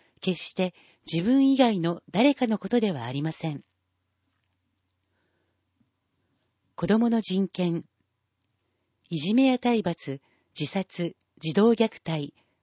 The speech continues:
児童買春、児童ポルノなどの問題が発生しています。子どもが一人の人間として尊重されるよう、関心と理解を深めていくことが必要です。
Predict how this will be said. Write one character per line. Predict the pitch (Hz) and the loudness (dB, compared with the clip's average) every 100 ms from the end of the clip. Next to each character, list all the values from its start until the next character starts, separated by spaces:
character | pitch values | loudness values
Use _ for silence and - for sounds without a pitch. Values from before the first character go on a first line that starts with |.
| - | -10
児 | 156 | 0
童 | 214 240 | 2 2
買 | - 233 214 | 2 -2 -2
春、 | - 165 151 - _ - | -2 -2 -4 -10 _ -6
児 | 156 | 2
童 | 226 262 | 4 4
ポ | - 269 | 2 2
ル | |
ノ | 247 208 | 4 2
な | 185 | 0
ど | 170 | 0
の | 156 | -2
問 | 135 180 202 | 0 -2 0
題 | 220 214 | 0 0
が | 196 | -2
発 | 156 - | -6 -8
生 | - 175 | -6 -4
し | - | -4
て | 160 | -6
い | 147 | -6
ま | 147 | -8
す。 | - _ _ _ _ _ _ _ _ _ _ _ _ | -12 _ _ _ _ _ _ _ _ _ _ _ _
子 | - | -8
ど | 170 185 | -2 0
も | 190 | 0
が | 175 175 - _ _ | -2 -6 -14 _ _
一 | - 254 | 0 2
人 | 262 254 | 4 4
の | 185 | 0
人 | 151 202 240 | 0 0 2
間 | 247 240 | 0 0
と | 247 | -2
し | 226 | -2
て | - | -2
尊 | 208 202 220 | 0 0 0
重 | 240 226 | 0 0
さ | 214 | 0
れ | 214 | 0
る | 202 | 0
よ | 202 190 151 | 0 0 -2
う、 | _ _ _ _ - | _ _ _ _ -8
関 | 170 196 | -2 -2
心 | 202 202 202 | -2 -2 -2
と | - 185 180 | 0 -2 -2
理 | 160 214 | -6 -4
解 | 277 262 226 | 0 2 0
を | |
深 | - - | -2 -2
め | 254 | 0
て | 247 220 | 0 -2
い | |
く | - | -4
こ | - 214 | -6 -2
と | 233 | -2
が | |
必 | 156 - - | -2 -6 -8
要 | 139 135 | -6 -6
で | 131 135 | -8 -10
す。 | - | -12